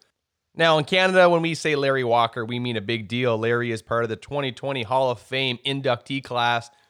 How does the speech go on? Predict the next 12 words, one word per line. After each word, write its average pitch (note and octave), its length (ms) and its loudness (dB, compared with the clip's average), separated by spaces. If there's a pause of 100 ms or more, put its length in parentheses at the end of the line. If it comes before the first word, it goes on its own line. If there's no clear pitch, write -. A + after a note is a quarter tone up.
(280)
along C4+ 320 0
with C#3+ 120 -4
Derek C3+ 300 -2
Jeter. C3 300 -4
So C#3+ 360 0 (220)
the D#3+ 80 -6
two A3 260 0
of G#3+ 60 6
them F#3 140 0
are D#3 40 0
going D3 300 2
in, C3+ 260 -2